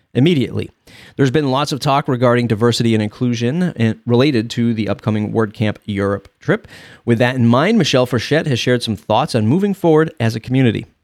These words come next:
WordPress developer and accessibility expert Joe Dolson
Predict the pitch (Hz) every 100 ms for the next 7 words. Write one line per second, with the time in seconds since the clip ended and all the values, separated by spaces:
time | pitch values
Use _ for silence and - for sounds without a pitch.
0 | _ _ _ _ _ _ 131 160 180 165
1 | 151 151 160 165 165 135 120 - 147 -
2 | 127 139 135 131 123 135 - 175 175 120
3 | 107 143 143 139 190 - 98